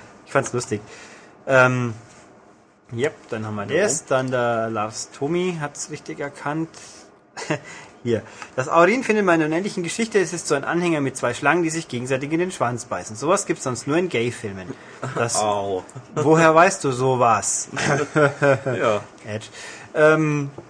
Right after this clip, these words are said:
Speaker 1: gut,
Speaker 2: Ja.
Speaker 1: dann haben wir hier den Thomas Gosens, hat's richtig. Roland Zwerg hat's richtig. Der meint auch noch, er hat, wir sollen ihn auch noch, äh, der kriegt ein virtuelles, äh, Leittätschel von uns, weil
Speaker 2: Ja.
Speaker 1: er nämlich Günther Koch nicht nur im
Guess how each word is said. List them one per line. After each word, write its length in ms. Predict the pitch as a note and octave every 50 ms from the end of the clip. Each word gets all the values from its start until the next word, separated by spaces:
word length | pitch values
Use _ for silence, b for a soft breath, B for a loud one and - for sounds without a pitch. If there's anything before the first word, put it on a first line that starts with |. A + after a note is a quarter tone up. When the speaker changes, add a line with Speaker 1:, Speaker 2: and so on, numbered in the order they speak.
| - - - - - - - - - B2+
Speaker 1:
gut, 220 | - C3 B2 A#2 -
Speaker 2:
Ja. 160 | B2 B2+ B2
Speaker 1:
dann 240 | B2+ B2+ B2 B2 B2+
haben 120 | C#3 C#3
wir 80 | C#3 C3
hier 280 | C3 C3+ C3+ C3 B2+
den 440 | B2+ B2 A#2 A#2 A#2+ A#2+ A#2+ A#2+ A#2 -
Thomas 340 | - - A#2 A2+ A2 - - -
Gosens, 680 | - D3+ F3+ A3 A3 - A3 A3+ A3+ A3+ A3 - -
hat's 320 | - E3+ - - - - - E3+
richtig. 680 | F#3 F#3 - - F#3+ F3+ F#3 F#3 - - - - - - B B B B B B B _ _ _ -
Roland 300 | B2 A#2 A2+ A2+ A2 A2+
Zwerg 420 | - - C#3 C#3 D#3 F3 - - E3+
hat's 200 | E3 - - D#3+
richtig. 440 | E3 - - - E3+ D#3+ D#3 -
Der 180 | - D3+ D3 D3+
meint 220 | D#3 D3+ E3 E3+
auch 100 | E3+ E3 D#3+
noch, 220 | E3 E3 D#3+ -
er 140 | F3 D#3+ C3+
hat, 120 | D#3 D#3+ - - -
wir 200 | F3+ D#3+ D#3 D3+
sollen 220 | D3+ E3 D#3+ E3 D#3+
ihn 120 | D#3+ D#3+
auch 140 | D#3+ D3+ C#3
noch, 200 | D#3 D3+ D3 - - - B B B B B B B B B B -
äh, 200 | B2 C3+ C#3+ D#3+
der 240 | E3 E3+ D#3 D3+
kriegt 240 | C#3 - E3+ E3 -
ein 80 | E3+ D#3
virtuelles, 640 | D#3+ E3 E3 D#3+ D#3 D#3+ E3+ E3+ D#3+ - - - -
äh, 360 | - G#3+ F3 D#3+ D#3 D3+ D#3 D#3+
Leittätschel 800 | E3 D#3+ D3+ D3 E3 E3+ - - - F3+ F3+ F3+ - - F3+ E3
von 180 | - F3 E3+
uns, 260 | E3+ E3+ F#3 F#3 -
weil 120 | - C3+ C#3
Speaker 2:
Ja. 60 | C#3+
Speaker 1:
er 40 | D3
nämlich 360 | D3+ D3+ D3+ D#3 D#3+ D3+ -
Günther 240 | - F3 E3+ F3 D#3+
Koch 260 | - - F3 F3 -
nicht 220 | - E3 D#3+ - -
nur 180 | D#3 D3+ D3
im 240 | C#3+ C#3 C#3 C3+ C3